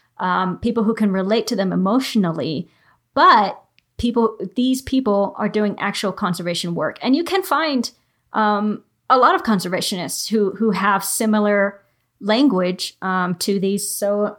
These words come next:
so-called saviors. And, um, I think if you take these people out, um, with these conservationists and see how they're, they're the actual champions.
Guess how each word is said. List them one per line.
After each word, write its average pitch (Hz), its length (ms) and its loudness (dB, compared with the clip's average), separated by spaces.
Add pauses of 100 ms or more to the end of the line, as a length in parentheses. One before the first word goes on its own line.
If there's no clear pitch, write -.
(120)
so-called 196 500 -4
saviors. 196 680 -4 (380)
And, 190 640 -2 (100)
um, 135 380 -4 (680)
I 208 40 -2
think 208 540 -4 (260)
if 202 160 -6
you 208 80 -2
take 220 320 -2
these 202 180 -4
people 202 320 -2
out, - 520 0 (360)
um, 180 680 -2 (840)
with 220 200 2
these 220 140 2
conservationists 190 800 -4
and 175 140 -6
see 190 260 -4
how 180 180 -2
they're, 190 260 -4 (220)
they're 185 340 -4 (140)
the - 120 -10
actual 202 340 0
champions. 175 720 -6